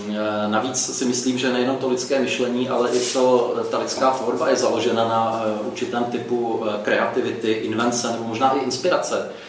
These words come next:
kterou, eh, si myslím, že, eh, nepochopíme, její povahu nepochopíme, pokud ji budeme studovat pouze na těch komplexních systémech,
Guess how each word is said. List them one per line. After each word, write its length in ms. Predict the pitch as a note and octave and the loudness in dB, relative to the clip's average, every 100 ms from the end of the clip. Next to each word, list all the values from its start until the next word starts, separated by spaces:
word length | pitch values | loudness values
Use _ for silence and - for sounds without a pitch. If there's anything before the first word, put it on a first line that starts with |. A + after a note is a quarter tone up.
| - - | -18 -12
kterou, 520 | - A2 A2+ A2 A2 B2 | -2 2 4 2 0 -2
eh, 180 | A2 G#2+ | -2 -2
si 160 | - | -4
myslím, 400 | A2 G#2+ A2 A2 | -4 -6 -4 -4
že, 140 | A2+ A#2+ | 0 2
eh, 280 | A2+ A2 A#2 A2+ G#2+ G#2+ G#2+ | 2 0 -2 -2 -2 -4 -4
nepochopíme, 640 | A2 C#3 - B2 A2 A2 | -2 -2 0 -2 -2 0
její 160 | G#2+ A2 | 0 0
povahu 300 | A#2 A#2+ A#2 | 0 0 0
nepochopíme, 640 | A#2 A#2+ B2 A2+ A#2 A2+ - | -2 -2 -4 -4 -4 -4 -4
pokud 240 | A2 A#2+ - - - - | -6 -8 -10 -12 -14 -8
ji 60 | |
budeme 220 | A2+ B2 B2 | -2 0 0
studovat 360 | - A2+ A#2 | 0 -2 -2
pouze 360 | A#2 A2 A2 A#2+ | -2 -2 -2 -2
na 80 | A2+ | -2
těch 140 | B2 | -4
komplexních 540 | - G#2 A2 - A#2 | -6 -4 -4 -4 -6
systémech, 520 | A#2 A2 A#2 A2 A2 | -6 -4 -2 -2 -2